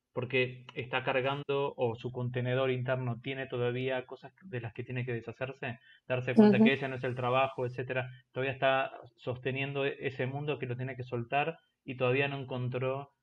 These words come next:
Speaker 1: a ese niño que sí se siente o se sentiría realizado si se deja hacer, ¿es así?
Speaker 2: Es así, y porque tiene que ver con la inercia. Recuerden que nosotros somos individuos que nos sobreadaptamos. La realidad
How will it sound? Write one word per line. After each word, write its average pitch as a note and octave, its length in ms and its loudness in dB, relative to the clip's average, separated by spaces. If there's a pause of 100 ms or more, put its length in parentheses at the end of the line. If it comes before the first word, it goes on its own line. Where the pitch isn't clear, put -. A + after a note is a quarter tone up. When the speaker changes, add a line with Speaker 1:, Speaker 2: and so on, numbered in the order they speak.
(360)
Speaker 1:
a A#2 100 -4
ese B2 200 -4
niño C3 520 -4
que A2+ 600 -4
sí C#3 120 -6
se C3 120 -14
siente A#2+ 580 -2
o B2 100 -6
se A#2 120 -12
sentiría A#2 400 -4
realizado A#2+ 600 -2 (260)
si A#2 120 -12
se A#2 120 -6
deja A2+ 220 -4
hacer, D3+ 340 -4
¿es A#2+ 100 -8
así? C3+ 280 -8 (1120)
Speaker 2:
Es A3+ 180 8
así, A#3 600 10
y F3+ 40 6
porque F#3+ 280 4
tiene G#3 220 10
que G#3 100 8
ver G3+ 160 10
con G#3 140 8
la F#3+ 60 10
inercia. G3 480 8
Recuerden G#3 460 6
que G#3 100 6
nosotros G#3+ 520 4 (460)
somos G3+ 460 4
individuos A3+ 560 6
que G3+ 120 2
nos F#3+ 160 2
sobreadaptamos. F#3 960 -2 (320)
La F#3+ 120 4
realidad G#3+ 640 6